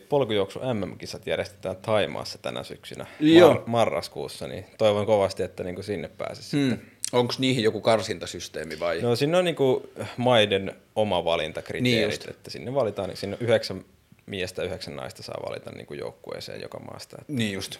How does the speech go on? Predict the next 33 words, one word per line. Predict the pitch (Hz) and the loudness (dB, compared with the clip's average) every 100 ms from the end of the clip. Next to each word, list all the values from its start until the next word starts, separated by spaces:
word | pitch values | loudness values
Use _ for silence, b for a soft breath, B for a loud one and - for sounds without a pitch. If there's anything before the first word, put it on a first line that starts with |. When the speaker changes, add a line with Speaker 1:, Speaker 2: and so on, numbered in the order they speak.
| b b 104 | b b -2
Speaker 2:
Ja | 98 | 2
täällä | 98 90 | 4 2
se | 95 | 0
valitaan | 95 92 101 95 | -2 -2 -2 -4
sitten | 98 87 92 | -6 -8 -8
noitten | 90 - 95 | -8 -6 -6
nutsien | 98 - 92 98 | -6 -6 -4 -4
ja | |
tollasten | 104 95 113 - 90 | -2 -4 -4 -6 -6
pohjalta. | 98 107 113 | -4 -2 -2
Speaker 1:
Se | 123 | 0
on | |
niinku | 175 151 | -2 0
joo, | 120 107 107 98 B - | 6 8 8 4 B -10
käytännössä, | - 85 143 107 92 - 95 - | -4 -2 0 0 -2 -6 -8 -10
mut | 104 98 | -10 -4
sit | 85 - | -6 -2
tietysti | 120 110 110 98 _ _ | -2 0 -4 -8 _ _
aiemmat | 113 104 95 95 | 0 2 2 0
M | 92 87 80 | -4 -4 -8
M-kisat | 92 90 | -12 -12
tietysti | - - - | -12 -12 -10
vaikuttaa | - - - - | -10 -10 -8 -8
myöskin | - 127 | -2 -2
Speaker 2:
Niin | 113 | -2
just. | 110 - | -4 -8
Speaker 1:
siihen, | 92 80 | -10 -12
että | - 82 | -10 -10
jos | - - | -8 -8
on | |
ollut | 73 78 | -8 -8
niissä, | 65 - - | -10 -12 -12
niin | 92 | -16